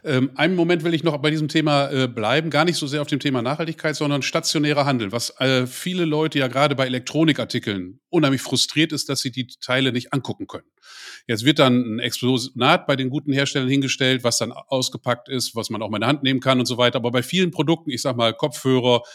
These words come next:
was auch immer es ist, kommt man einfach ans Produkt nicht ran, weil die Verpackung zu ist. Äh, wir hatten im Flexpack-Bereich, äh, unwahrscheinlichen Erfolg mit dem, mit der Strategie Convenience. Äh, das ging vom Tragegriff über das Easy Opening, über den Wiederverschluss und so weiter. Heute ist jeder Tetrapack, fast jeder Tetrapack oder,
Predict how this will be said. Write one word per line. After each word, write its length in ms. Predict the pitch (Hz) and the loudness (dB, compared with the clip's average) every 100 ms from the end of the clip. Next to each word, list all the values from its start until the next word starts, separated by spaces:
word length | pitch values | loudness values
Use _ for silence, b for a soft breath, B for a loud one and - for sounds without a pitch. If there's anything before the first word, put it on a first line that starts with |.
| B | B
was 160 | 147 | 4
auch 100 | 156 | 6
immer 120 | 139 127 | 4 2
es 100 | 151 | 2
ist, 280 | 175 - b b b - | 2 0 b b b 2
kommt 240 | 185 190 | 4 4
man 100 | 156 | 0
einfach 160 | 151 151 | -2 0
ans 160 | 139 - | -2 0
Produkt 260 | 147 170 | -2 0
nicht 140 | 160 147 | 0 2
ran, 140 | 147 | 0
weil 80 | 131 | 0
die 60 | |
Verpackung 380 | 127 123 139 147 | 0 0 2 2
zu 220 | - 98 | 0 0
ist. 300 | 80 - - _ _ b b b | -2 -8 -10 _ _ b b b
Äh, 260 | 127 127 127 | 2 4 4
wir 140 | 127 | 2
hatten 200 | 143 - | 2 2
im 140 | 156 147 | -4 0
Flexpack-Bereich, 880 | 190 196 175 165 151 151 156 - - | -2 0 0 0 0 2 2 -2 -6
äh, 300 | 135 131 131 - | -4 -2 -4 -4
unwahrscheinlichen 680 | 175 165 143 151 143 131 131 | -2 -2 -4 -4 -6 -6 -6
Erfolg 420 | 123 147 143 143 | -8 -6 -6 -6
mit 160 | 135 | -6
dem, 380 | 131 123 120 120 | -4 -4 -4 -8
mit 100 | 123 | -8
der 80 | 123 | -8
Strategie 400 | - 123 117 127 | -6 -6 -2 -2
Convenience. 920 | - 131 123 147 127 85 - - _ _ B B B - | 2 2 6 6 4 2 -2 -4 _ _ B B B -2
Äh, 220 | 113 110 | 2 2
das 160 | 120 - | 2 4
ging 120 | 135 | 4
vom 140 | 113 | 4
Tragegriff 640 | 110 160 160 147 131 131 135 | 0 2 4 2 2 0 0
über 140 | 110 | -6
das 120 | 104 | -4
Easy 240 | 160 113 135 | -2 -2 2
Opening, 400 | 156 151 135 127 | 0 2 2 2
über 140 | 117 | 0
den 60 | 113 | 0
Wiederverschluss 580 | 156 143 131 123 131 120 | 2 0 0 -2 -2 -2
und 60 | |
so 120 | 110 101 | -4 -4
weiter. 240 | 95 92 | -4 0
Heute 160 | 117 127 | -2 -2
ist 80 | |
jeder 240 | 127 156 143 | -2 -2 -2
Tetrapack, 560 | 143 - 120 120 113 | -4 -4 -4 -2 -4
fast 360 | - 139 123 - | -4 -2 -2 -4
jeder 220 | 123 107 | -8 -8
Tetrapack 540 | - 104 - 98 95 104 | -10 -12 -14 -12 -12 -10
oder, 200 | 92 | -12